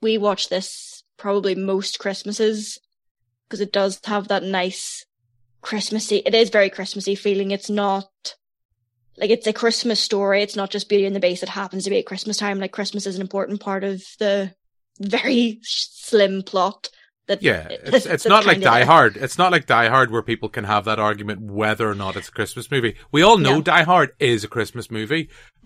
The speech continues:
Speaker 2: but, you know, <laughs> clearly this is a film that takes place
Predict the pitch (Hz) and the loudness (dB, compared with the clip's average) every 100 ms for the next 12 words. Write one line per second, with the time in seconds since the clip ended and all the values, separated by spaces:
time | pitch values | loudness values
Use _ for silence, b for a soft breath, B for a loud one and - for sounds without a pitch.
0 | 240 120 - 160 127 120 - - 143 143 | 0 2 0 -2 0 -2 -4 2 6 8
1 | 151 143 131 117 b b - 107 131 139 | 8 6 2 -4 b b -10 -2 -2 -2
2 | - - - - _ - 117 113 - 113 | -8 -10 -12 -16 _ -2 0 0 -4 -10
3 | - 110 107 104 - b - 107 - 120 | -4 -4 -4 -8 -14 b -6 -6 -6 -6
4 | 123 - - 104 95 - | -6 -6 -4 -4 -4 -10